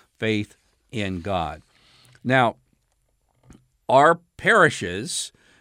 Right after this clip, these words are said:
uh, spend countless millions of dollars, um, trying to keep the kids faithful, and then there's youth programs and special conferences and everything else. But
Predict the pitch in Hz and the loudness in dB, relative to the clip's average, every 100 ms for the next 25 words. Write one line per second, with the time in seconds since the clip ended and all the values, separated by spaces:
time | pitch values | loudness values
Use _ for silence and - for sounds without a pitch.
0 | _ 107 101 98 - 143 139 135 135 165 | _ -8 -8 -6 -6 0 0 0 2 0
1 | 180 175 170 139 151 175 180 165 143 131 | 2 -4 -4 -2 0 0 -2 -4 2 4
2 | 120 104 95 107 - - _ _ _ - | 6 4 0 -4 -6 -16 _ _ _ -6
3 | 104 101 98 98 95 _ _ 139 139 147 | -2 -2 -2 -8 -12 _ _ 0 2 2
4 | 123 175 170 131 - 160 160 131 - 143 | -2 -4 -4 -8 -2 0 0 -4 -2 0
5 | 147 - 151 147 131 110 123 123 98 87 | 0 2 4 6 4 0 -2 -2 -4 0
6 | 139 160 - 151 143 139 135 135 127 110 | 2 2 2 0 2 0 0 0 -2 -6
7 | 95 - 147 139 147 - 131 127 135 120 | -8 -4 -2 -2 -6 -2 -2 -2 -4 -8
8 | 135 117 98 104 127 127 147 139 101 98 | -8 -8 -6 -6 -6 -8 -8 -6 -4 -4
9 | - _ _ - - - _ _ 110 117 | -6 _ _ -20 -20 -20 _ _ -2 -2